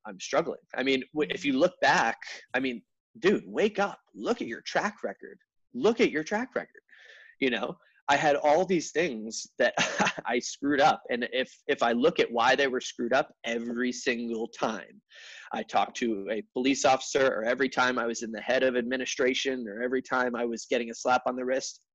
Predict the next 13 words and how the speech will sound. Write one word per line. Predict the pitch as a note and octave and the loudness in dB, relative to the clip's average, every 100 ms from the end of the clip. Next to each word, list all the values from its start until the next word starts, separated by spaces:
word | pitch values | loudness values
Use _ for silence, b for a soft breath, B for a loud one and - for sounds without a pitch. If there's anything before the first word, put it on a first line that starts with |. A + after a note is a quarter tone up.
| - | 2
alcohol | C3 C3 C3 B2 | 2 2 2 4
or | B2 | 4
drugs | A#2 A2+ A2+ | 2 -4 -4
was | A2+ A2 | -10 -10
involved. | G#2+ F2+ - _ _ _ _ _ | -10 -12 -16 _ _ _ _ _
Every | C#3+ C#3 C3+ | 2 2 2
single | B2 B2+ A#2+ A#2+ | -2 -4 -4 -4
time. | A2+ G#2 - _ - | -4 -6 -14 _ -2
There | C#3 | 2
was | C3 | 2
not | C#3 C3+ B2+ | 2 0 0
one | A#2+ C#3 F#3 | -2 -2 -2
time | F3 C#3+ G#2+ | -4 -4 -4